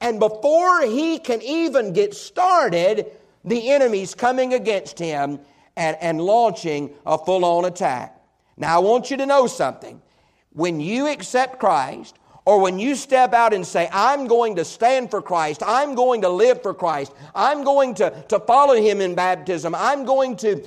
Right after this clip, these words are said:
surrender my life to him," when that happens, a bleep goes on the enemy's radar, and he will come against you. He'll throw everything he has at you,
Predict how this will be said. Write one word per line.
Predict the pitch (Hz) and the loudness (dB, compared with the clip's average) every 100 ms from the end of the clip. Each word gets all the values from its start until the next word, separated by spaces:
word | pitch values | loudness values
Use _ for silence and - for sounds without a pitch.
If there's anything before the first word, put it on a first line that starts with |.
| - | -16
surrender | - 214 208 294 277 | -4 -2 0 0 0
my | 226 190 | 0 2
life | 185 185 175 | 2 0 -4
to | 170 | -6
him," | 165 135 117 - - | -6 -6 -8 -14 -6
when | 180 277 339 302 | 0 2 0 0
that | 294 302 | 0 0
happens, | 226 226 175 185 196 165 | 0 -2 -2 -2 -6 -4
a | 180 | -2
bleep | 170 202 294 302 226 | 0 2 2 -2 0
goes | 262 269 247 | 2 2 2
on | 254 254 | 0 0
the | 226 220 | 0 2
enemy's | 254 262 262 220 | 2 0 -4 -2
radar, | 247 240 160 151 160 160 - | -2 0 0 2 0 -2 -12
and | 185 175 | -8 -4
he | 175 170 | -4 -4
will | 143 220 269 269 254 247 247 - | -2 0 6 8 8 6 -2 -12
come | - 220 220 220 214 - - | -2 4 6 4 2 -10 -4
against | 185 170 202 196 175 - | -2 0 0 -2 -8 -10
you. | 147 131 123 - | -8 -8 -10 2
He'll | 247 | 2
throw | 226 214 214 | 4 2 2
everything | 220 285 311 285 269 269 | 4 2 2 0 0 0
he | 262 | -2
has | 233 254 233 196 | -2 -2 -2 -4
at | - | -6
you, | 156 | -6